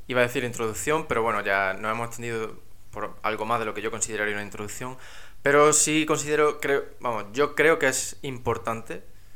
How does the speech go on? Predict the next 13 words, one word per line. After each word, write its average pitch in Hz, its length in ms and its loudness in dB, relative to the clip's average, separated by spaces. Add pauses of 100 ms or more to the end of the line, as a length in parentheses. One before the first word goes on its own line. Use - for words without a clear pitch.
(220)
y 120 140 -6
que 123 180 2
vosotros 117 500 0
vais 113 220 2
a 113 60 -10
encontrar, 110 680 0
eh, 101 560 -6
utilidad 113 540 0
y 123 60 0
valor 113 320 4
en, 120 160 -2
en 107 320 -6
esta, 104 640 0